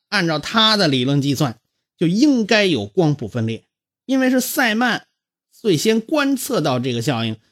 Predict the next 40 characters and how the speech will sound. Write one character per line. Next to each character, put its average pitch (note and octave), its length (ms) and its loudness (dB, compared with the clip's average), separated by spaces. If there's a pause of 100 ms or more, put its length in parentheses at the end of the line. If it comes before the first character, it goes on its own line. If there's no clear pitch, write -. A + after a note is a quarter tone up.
(180)
所 E3 140 0
以 B2 120 0
也 G#2 140 -6
被 B2 160 -6
称 D#3+ 240 -2
为 C3 140 0
塞 C#3 320 -6
曼 C3+ 240 -4
效 C#3+ 260 -4
应。 F#2 140 -16 (680)
而 F3 60 0
且 E3 100 0
光 A3+ 360 0
的 F#3+ 40 -2
偏 G3+ 240 2
振 F#3+ 160 2
方 G3+ 200 -2
式 F#3+ 100 -4
还 E3+ 100 0
会， E3+ 80 -2 (280)
还 F3 120 -2
会 F3 140 0
发 F3 160 -2
生 F3+ 160 2
变 F#3 180 0
化 F3 140 0
哦。 E3+ 300 -2 (680)
现 A3+ 220 6
在 A3+ 160 4
我 C#3 180 2
们 C3+ 160 2
测 A3+ 300 -2
量 F3+ 180 2
某 D3+ 240 0
个 C#3 140 -4
星 A3+ 240 2
球 F#3+ 140 2
的 G3+ 100 0
磁 A3 240 -2
场， A#2+ 340 -8